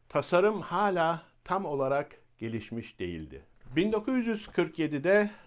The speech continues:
daha şık ve daha güvenilir yeni bir model ortaya çıktı. Bu yeni tasarımın çoğu Kalashnikov'un asistanı Alexander Zayatsev tarafından önerildi.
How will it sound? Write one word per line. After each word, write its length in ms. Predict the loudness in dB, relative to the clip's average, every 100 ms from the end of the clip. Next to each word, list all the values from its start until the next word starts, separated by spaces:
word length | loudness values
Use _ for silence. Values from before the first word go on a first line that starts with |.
| _
daha 260 | -2 0 -4
şık 400 | 0 -2 0 0
ve 160 | 2
daha 200 | 2 0
güvenilir 720 | -2 -2 0 0 2 2 0
yeni 340 | -2 0 2 0
bir 120 | -2
model 380 | -2 0 0 0
ortaya 420 | -4 -8 -12 -14
çıktı. 380 | -20 _ -16 -16 _ _ _ _ _
Bu 140 | 0 2
yeni 300 | 4 2 0
tasarımın 720 | -4 -2 -2 0 0 -2 -8 _ _ _
çoğu 360 | 6 8 8 6
Kalashnikov'un 920 | 0 0 0 -4 -6 -6 -6 -8 -8
asistanı 760 | -10 -8 -8 -4 -2 -2 -2 -6 _ _ _ _ _ _ -4
Alexander 840 | 0 0 -2 -4 -2 0 0 0 -4 _ _
Zayatsev 720 | _ 0 2 2 -2 -8 -6 -6
tarafından 640 | -10 -10 -10 -10 -12 -12
önerildi. 640 | -14 -14 -14 -14 -18